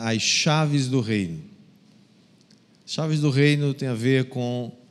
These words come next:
disciplinas espirituais, tem a ver com oração, tem a ver com adoração, tem a ver com a palavra de Deus.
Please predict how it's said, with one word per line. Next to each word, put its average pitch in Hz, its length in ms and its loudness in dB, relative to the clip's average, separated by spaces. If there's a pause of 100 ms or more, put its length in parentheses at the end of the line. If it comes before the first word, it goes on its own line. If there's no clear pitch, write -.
(480)
disciplinas 143 720 0
espirituais, 113 1080 0
tem 110 140 -6
a 107 60 -2
ver 104 180 -2
com 101 140 -6
oração, 113 680 -2 (760)
tem - 160 -2
a 95 40 0
ver 104 180 -2
com - 120 -8
adoração, 110 960 -2 (840)
tem 104 160 -2
a 101 60 -2
ver 107 440 -2
com 101 180 -6
a 95 80 -4
palavra 110 720 0
de 98 140 -2
Deus. 110 800 -2